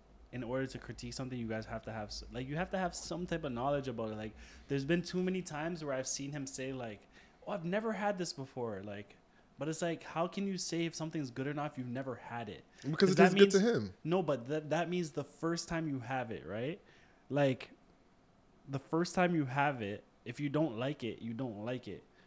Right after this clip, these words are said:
Speaker 1: But you have nothing to compare it to. It's like what I was talking about with you guys being able to look at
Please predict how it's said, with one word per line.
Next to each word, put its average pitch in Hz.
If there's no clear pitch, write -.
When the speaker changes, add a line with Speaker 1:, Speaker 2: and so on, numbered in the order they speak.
Speaker 1:
But 135
you 135
have 147
nothing 139
to 127
compare 127
it 110
to. 107
It's -
like 180
what 175
I 170
was 170
talking 165
about 160
with 135
you 139
guys 143
being 147
able 147
to 143
look 127
at 135